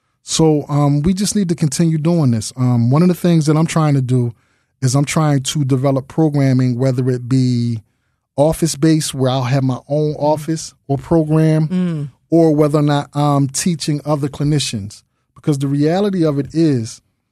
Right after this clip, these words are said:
Speaker 1: I've had family members who've come to me and could have used therapy, but didn't get it because I wouldn't refer them to the places I work because I know we weren't doing good work.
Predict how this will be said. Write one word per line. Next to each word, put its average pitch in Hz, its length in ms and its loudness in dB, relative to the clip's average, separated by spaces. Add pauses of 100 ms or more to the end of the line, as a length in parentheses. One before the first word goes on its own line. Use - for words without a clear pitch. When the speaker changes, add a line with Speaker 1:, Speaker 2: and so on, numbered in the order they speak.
(160)
Speaker 1:
I've 165 180 0
had 180 200 2
family 180 420 2
members 113 600 0
who've 131 160 -6
come 170 240 0
to 156 60 2
me 131 360 0
and 131 300 0
could 156 160 -2
have 127 160 -4
used 143 320 -2
therapy, 127 500 -4 (600)
but 131 160 -2
didn't 151 300 2
get 135 200 2
it 104 160 -8 (760)
because 139 240 -2
I 143 100 0
wouldn't 143 580 -2 (340)
refer 147 340 0
them 143 180 -2
to 139 120 -4
the 131 80 -2
places 131 360 -6
I 147 100 -2
work 131 220 -4
because 123 260 -4
I 139 100 0
know 156 240 2
we 139 160 0
weren't 127 280 -2
doing 120 220 0
good 110 200 -10
work. 104 280 -16